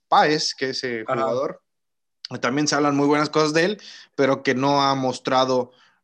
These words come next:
Speaker 1: lo que se necesita para, bueno, al menos van, digo, van tres jornadas apenas, pero pareciera que como que está arrancando en tercera. ¿Me explico?
Speaker 2: Exacto.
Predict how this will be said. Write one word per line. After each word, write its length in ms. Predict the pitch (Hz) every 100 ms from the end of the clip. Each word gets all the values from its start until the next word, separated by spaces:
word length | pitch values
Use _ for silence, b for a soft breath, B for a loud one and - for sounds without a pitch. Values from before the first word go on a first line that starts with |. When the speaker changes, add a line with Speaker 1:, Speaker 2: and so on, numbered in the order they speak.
| 113 113
Speaker 1:
lo 240 | 113 113
que 420 | - 120 117 113 101
se 180 | -
necesita 800 | 123 120 151 139 151 147 120 117
para, 520 | 113 110 107 104 - -
bueno, 200 | 160 151
al 40 |
menos 240 | 135 143 127
van, 320 | 131 127 107
digo, 240 | 120 131
van 260 | 113 117 117 _ _ _
tres 200 | - 127
jornadas 420 | - 143 151 151
apenas, 540 | 156 - 170 175 185 _ b b _
pero 240 | 127 123
pareciera 520 | 123 123 123 156 147 147
que 160 | 120
como 260 | 123 123 117
que 100 | 120
está 220 | 110 139
arrancando 440 | 135 131 139 131
en 120 | 123 120
tercera. 520 | 113 - 185 131 - b b b b -
¿Me 80 |
explico? 300 | 110 110 151
Speaker 2:
Exacto. 300 | 139 - 120